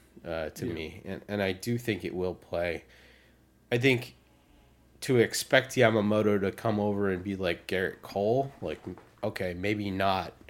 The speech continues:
Speaker 1: um, but I think a really good number two, um, is pretty realistic. So,
Speaker 2: Yeah.
Speaker 1: um, I don't know.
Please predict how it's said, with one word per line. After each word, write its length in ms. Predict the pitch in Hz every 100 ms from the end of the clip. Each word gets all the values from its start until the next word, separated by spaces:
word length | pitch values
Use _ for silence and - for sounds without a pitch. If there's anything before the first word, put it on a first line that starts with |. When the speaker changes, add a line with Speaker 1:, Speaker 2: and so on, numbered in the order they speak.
| - - - -
Speaker 1:
um, 540 | 101 101 95 92 85 - _ _ _ -
but 160 | 107 107
I 100 | 101
think 420 | - 139 123 120 - _ _ _ - - - - -
a 100 | 113
really 540 | 98 90 101 120 120 101
good 300 | 104 101 98
number 300 | 98 90 87
two, 360 | - 98 123 - - _ _ - -
um, 600 | 92 95 92 87 82 92 - _ -
is 160 | 95
pretty 320 | - - 104 95
realistic. 720 | 95 90 90 - 76 - - - - -
So, 420 | - - 90 82 - - - - _ _ - _ - -
Speaker 2:
Yeah. 360 | 95 92 87
Speaker 1:
um, 160 | 82 78 - _ _ _ _ _ _ _ _ _ - -
I 40 | 127
don't 100 | 120
know. 140 | 104